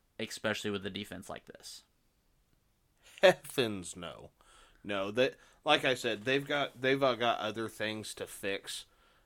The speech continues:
Speaker 2: and I, I feel like John Harbaugh gets called the defensive guy, which I know that's kinda where he got his start, but he's had very good offenses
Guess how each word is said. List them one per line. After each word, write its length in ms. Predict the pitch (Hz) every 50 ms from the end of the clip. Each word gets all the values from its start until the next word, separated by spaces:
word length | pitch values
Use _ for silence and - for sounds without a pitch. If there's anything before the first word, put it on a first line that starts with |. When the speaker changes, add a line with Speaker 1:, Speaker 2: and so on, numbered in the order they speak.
| _ _ _ -
Speaker 2:
and 540 | - 101 98 92 90 90 85 82 80 78 - - _ _ _ _ _ _ _ _ _ _ _ _ _ _ _ _ _ _ _ _ _ _ -
I, 100 | 92 95 - - - -
I 120 | - 95 98
feel 240 | - - 135 131 131
like 160 | 127 110 95
John 260 | - 107 104 104 92
Harbaugh 520 | 87 98 98 98 92 101 95 92 90 90 - _ _ _ -
gets 340 | 110 101 87 - - - - _ _ _ _ _ _
called 580 | - - - - 107 101 104 113 131 139 151 147 143 - _ _ - 101
the 400 | 107 110 110 110 110 110 107 104 - _ _ _ _ _ _ _ -
defensive 720 | 107 110 110 - 123 120 120 - - 117 110 107 - - 127
guy, 360 | 120 113 104 107 110 117 127 127
which 220 | 107 98 101 - 87
I 60 | 101
know 280 | 101 101 104 104 104 98
that's 360 | 98 98 95 - - - - _ - -
kinda 200 | 110 104 101 101
where 180 | 104 104 101
he 80 | 101 95
got 180 | 90 95 85
his 100 | 73 -
start, 420 | - - - 113 104 101 92 - -
but 160 | - - - _ _ _ _ _ _ _ _ _ _
he's 220 | _ 110 107 104
had 200 | - 107 95 78
very 440 | - - 85 98 95 98 104 104 101
good 260 | 90 98 101 95 78 - -
offenses 800 | - 87 90 - - 98 98 95 - 98 95 104 - - -